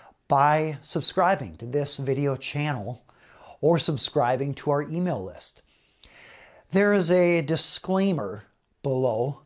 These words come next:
which this video is subject to. And to find out more about me,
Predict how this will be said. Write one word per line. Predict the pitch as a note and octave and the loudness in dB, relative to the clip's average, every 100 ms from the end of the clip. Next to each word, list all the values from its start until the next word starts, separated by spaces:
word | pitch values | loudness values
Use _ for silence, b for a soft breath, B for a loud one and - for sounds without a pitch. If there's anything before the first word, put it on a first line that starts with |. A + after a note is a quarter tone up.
| b b - | b b -4
which | C3+ - | -4 -2
this | C3+ C#3+ D#3 - | -2 0 0 0
video | C3+ A2+ D3+ C#3+ B2+ A#2+ G#2+ | -2 0 0 2 0 -2 -4
is | A2+ | -4
subject | - - B2 A2 A2+ - | -2 0 -2 -2 -8 -6
to. | - D3 E3+ E3+ _ _ B B B | -4 0 0 -4 _ _ B B B
And | - B2 | -6 -4
to | |
find | - F3 F#3 | 2 2 4
out | F#3 E3 | 4 4
more | E3 F3 | 4 6
about | E3+ E3 E3+ | 6 4 4
me, | F3 F#3+ | 4 2